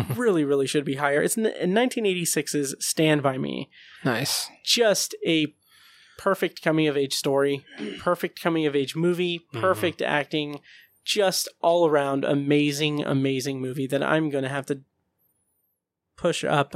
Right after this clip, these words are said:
Speaker 2: a lot in my,
Speaker 1: <laughs>
Speaker 2: in my list.
Speaker 1: Yeah.
Speaker 2: Yeah.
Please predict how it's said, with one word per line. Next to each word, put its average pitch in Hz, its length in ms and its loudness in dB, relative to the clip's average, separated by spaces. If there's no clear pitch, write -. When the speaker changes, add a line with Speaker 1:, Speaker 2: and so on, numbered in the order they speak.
Speaker 2:
a 151 120 0
lot 139 440 0
in 156 160 0
my, 139 140 0
Speaker 1:
<laughs> 139 240 0
Speaker 2:
in 156 140 0
my 139 120 0
list. 135 440 -4
Speaker 1:
Yeah. 107 280 0
Speaker 2:
Yeah. 139 300 0